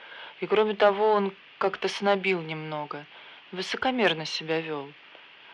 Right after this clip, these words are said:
У него английский был чуть лучше, чем у остальных.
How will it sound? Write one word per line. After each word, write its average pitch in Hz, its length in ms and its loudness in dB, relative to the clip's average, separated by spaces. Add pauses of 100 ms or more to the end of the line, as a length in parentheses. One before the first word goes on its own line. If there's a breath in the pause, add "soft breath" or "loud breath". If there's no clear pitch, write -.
(120)
У 175 40 -6
него 196 160 6
английский 208 500 2
был 165 220 -2
чуть - 280 -4
лучше, 170 260 0
чем 160 240 -2
у 160 60 0
остальных. 156 720 -4